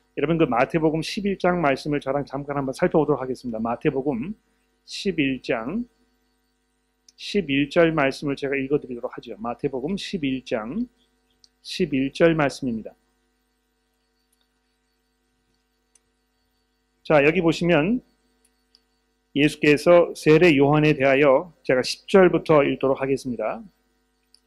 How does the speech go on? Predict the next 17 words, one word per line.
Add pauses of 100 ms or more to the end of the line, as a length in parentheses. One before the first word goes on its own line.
(140)
아,
죄송합니다.
구
절부터
읽도록
하죠.
십일
장
구
절입니다. (1040)
"그러면
너희가
어찌하여
나갔더냐? (200)
선지자를
보-,
아,